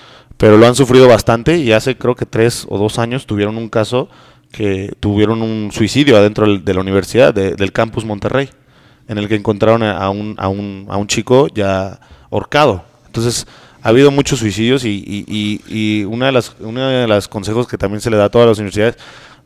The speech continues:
no nomás somos jugadores o, o dinero andando caminando por ahí, también somos estudiantes, tenemos sentimientos, tenemos todo tipo de cosas.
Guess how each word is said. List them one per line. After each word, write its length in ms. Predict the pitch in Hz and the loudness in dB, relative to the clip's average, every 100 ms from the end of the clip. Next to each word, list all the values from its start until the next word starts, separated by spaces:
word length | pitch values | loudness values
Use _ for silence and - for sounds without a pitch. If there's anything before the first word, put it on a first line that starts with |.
| - | -8
no 120 | 117 | -4
nomás 260 | 139 147 | 0 2
somos 440 | 147 151 156 143 - _ _ _ _ _ _ - - - - | 2 2 2 0 -6 _ _ _ _ _ _ -20 -20 -20 -4
jugadores 720 | - 143 131 117 165 185 - - | 4 6 8 8 6 4 -2 0
o, 300 | 127 120 - | 2 2 0
o 120 | 117 | 0
dinero 360 | 120 113 120 143 | 0 0 4 4
andando 360 | 135 131 139 | 4 2 2
caminando 500 | 143 127 113 113 127 127 | 2 0 0 -2 -2 2
por 120 | 123 | 4
ahí, 260 | 110 139 - _ _ _ _ | 4 2 -8 _ _ _ _
también 240 | - 117 117 | -4 -2 0
somos 360 | 135 143 123 | 2 0 -2
estudiantes, 640 | - 117 - 110 113 127 139 | -4 -4 -2 2 2 0 -4
tenemos 280 | 113 120 123 | -4 -2 -2
sentimientos, 500 | 123 110 113 117 - | -4 -4 -4 -6 -6
tenemos 340 | 113 113 120 | -6 -6 -2
todo 260 | 120 123 117 | 4 6 6
tipo 240 | 123 127 | 4 4
de 80 | 117 | 4
cosas. 380 | 120 113 139 | 4 2 2